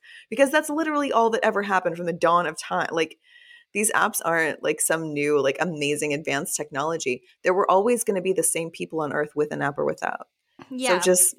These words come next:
Speaker 1: live, I guess, is my best advice.
Speaker 2: Yeah, no, I love that. And I actually deleted my apps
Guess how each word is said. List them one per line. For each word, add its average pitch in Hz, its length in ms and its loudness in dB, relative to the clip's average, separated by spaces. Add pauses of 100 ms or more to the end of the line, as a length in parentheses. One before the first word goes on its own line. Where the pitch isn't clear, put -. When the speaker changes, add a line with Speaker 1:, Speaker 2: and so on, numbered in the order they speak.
Speaker 1:
live, - 400 -2
I 180 80 -4
guess, - 440 -8
is 202 100 -4
my - 140 -2
best - 240 -4
advice. - 400 -10 (200)
Speaker 2:
Yeah, 311 300 2
no, 262 240 2
I 285 220 0
love 254 240 2
that. 196 280 -4
And 262 380 2
I 269 120 4
actually 320 380 -4
deleted 220 560 0
my 190 520 -2
apps 180 500 -2